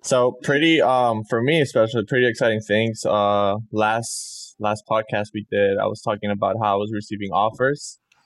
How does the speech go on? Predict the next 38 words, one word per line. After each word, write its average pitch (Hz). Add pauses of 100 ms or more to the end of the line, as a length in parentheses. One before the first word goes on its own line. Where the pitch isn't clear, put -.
(280)
Um, 107
so 107
after 139
that, 151
you 120
know, 117
I 110
did 131
receive 156
more 143
offers, 113 (200)
pretty 143
good 147
offers 120
this 113
time, 113 (120)
and 104
I've 110
been 123
selling 139
quite 147
a 139
bit. 165 (180)
Um, 104
so 101 (440)
it's -
really 143
good. 131
You 104
know, 104
it 104
feels 123
amazing 110
when 101
you 101
actually 104
<laughs> -
start 123